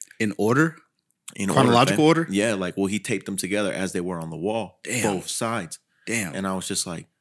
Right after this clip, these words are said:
Speaker 2: "What the fuck?" And he's like, "Oh,
Speaker 1: That's
Speaker 2: yeah."
Speaker 1: a, that's a talent right there.
Speaker 2: That's what I'm saying. And he's just like, "I got everything from this year to this year to this year, this, this, and this." And I'm just like, "This dude's a fucking encyclopedia."
Speaker 1: Yeah.
Speaker 2: So throughout the years, when I've had, like,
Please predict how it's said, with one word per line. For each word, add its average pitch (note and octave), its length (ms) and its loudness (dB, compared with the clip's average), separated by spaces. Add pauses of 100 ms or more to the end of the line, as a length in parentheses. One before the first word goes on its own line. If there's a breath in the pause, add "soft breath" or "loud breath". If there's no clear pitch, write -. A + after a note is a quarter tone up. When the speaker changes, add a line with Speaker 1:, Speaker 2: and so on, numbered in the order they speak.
(280)
Speaker 2:
"What D3 220 -10
the - 140 -4 (140)
fuck?" F3+ 380 -4
And G#2+ 100 -10
he's G2 140 -4
like, G2 160 -6
"Oh, D3+ 80 -4
Speaker 1:
That's F3 140 2
Speaker 2:
yeah." F3 40 6
Speaker 1:
a, - 40 4
that's D3 160 2
a F3+ 40 4
talent C3 360 4
right G2+ 160 0
there. A#2+ 140 2
Speaker 2:
That's A#2 140 0
what G#2+ 80 -4
I'm G2 80 -6
saying. C3+ 300 -2
And G2+ 80 -2
he's G#2 160 -2
just G#2+ 220 -2
like, F2+ 100 -8
"I F#2+ 80 -4
got G#2 200 -4
everything G#2 440 -6
from F2 400 -6
this A2 240 -2
year G#2 80 -4
to G2+ 80 -4
this G2+ 220 -6
year F#2+ 100 -10
to E2+ 60 -10
this A#2 200 -6
year, G#2 280 -4 (300 soft breath)
this, A2+ 140 -6
this, - 220 -4
and F#2+ 80 -4
this." A#2 180 -2
And G2 80 -6
I'm F#2 120 -4
just F2+ 180 -6
like, E2+ 220 -6 (320 loud breath)
"This - 120 -4
dude's D2+ 200 -8
a - 20 -20
fucking - 260 -10
encyclopedia." F2 760 -8
Speaker 1:
Yeah. G#2 360 0
Speaker 2:
So G2 260 -2
throughout G#2+ 280 -6
the F#2+ 80 -8
years, G#2 540 -4 (320)
when G2+ 140 -2
I've F2+ 200 -4
had, G2 300 -4
like, E2+ 320 -6